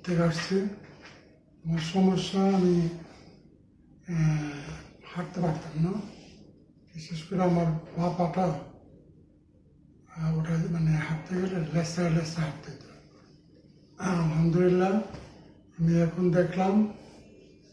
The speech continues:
হাঁটতে পারতেছি। আমার ওই টেস্ট করার পর আমার এক ভৌমিক ডাক্তার, নিউরো মেডিসিন, উনি আমার টেস্ট দেওয়ার পর এমআরআই তে আমার ধরা পড়লো আমার ঘাড়ের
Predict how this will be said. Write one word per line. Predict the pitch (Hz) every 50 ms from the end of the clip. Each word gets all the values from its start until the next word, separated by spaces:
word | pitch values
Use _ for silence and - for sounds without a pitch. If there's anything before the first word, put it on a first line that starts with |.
| - - - - - - - -
হাঁটতে | 160 156 - - 180
পারতেছি। | 185 180 156 - 196 185 165 - - 214 202
আমার | 180 170 170 170 165 170
ওই | 170 170 165 160 156 160 - - - - - - - - - - - - - - -
টেস্ট | 190 190 175 - -
করার | - - 208 196 190 170
পর | 156 - 165 165 180 196 - - - - - - - - - - - - - - - - _ -
আমার | 170 170 170 170
এক | 175 175 156 135
ভৌমিক | 151 165 180 190 196 190 165 -
ডাক্তার, | 185 175 156 - - 170 175 190 214 208 - - - - - - - - - - - - - -
নিউরো | 170 175 185 185 185 180 180 170 165
মেডিসিন, | 165 165 156 151 165 156 170 190 202 208 214 208 - - - - - - - - - - - - -
উনি | 170 175
আমার | 175 175 180 175 175
টেস্ট | - - 185 185 180 180 160 - 196
দেওয়ার | 190 190 175
পর | 175 196 202 220 220 - - - - - -
এমআরআই | 170 170 175 180 185 180 185 180
তে | - 170
আমার | 165 165 151
ধরা | 160 160 165 185 180
পড়লো | 185 185 180 165 165 170 - - - - - - - - - - - - -
আমার | 160 165 175 175 170 160 156 135 147
ঘাড়ের | 160 170 180 190 202 220 226 214